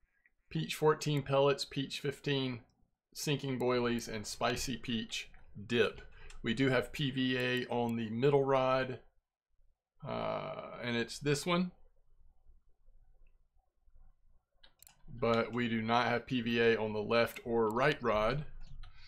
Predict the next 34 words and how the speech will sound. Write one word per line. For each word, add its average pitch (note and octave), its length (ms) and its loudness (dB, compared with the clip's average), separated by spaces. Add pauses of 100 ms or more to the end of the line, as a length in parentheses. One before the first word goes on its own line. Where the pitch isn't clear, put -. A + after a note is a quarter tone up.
(380)
So B2 380 2
we'll G3 300 2
see C#4 260 -2
how B3 140 2
it B3 100 0
goes. - 420 -4
I C#3+ 200 -2
will D#3 360 -2
let D3+ 300 -2
you D#3 80 -4
know. D3+ 440 -2 (100)
To D3+ 100 -4
be D3 140 0
fair, D#3 260 0
I C#3+ 60 0
need C3+ 240 -2
to B2+ 80 -6
give A#2+ 400 -2
credit C3+ 540 0
to A#2+ 480 -2 (1600)
Shocker, D3 720 0 (380)
qu-, C#3 240 -6
uh, B2 160 4
parentheses, C3 460 -2
Flow C3 340 4
on A#2 140 0
Discord, C#3 440 0 (520)
was C#3 220 10
in C#3+ 200 2
my B2+ 160 6
stream C#3+ 360 4
earlier C#3 360 8
today B2 480 2
and G#2+ 160 -2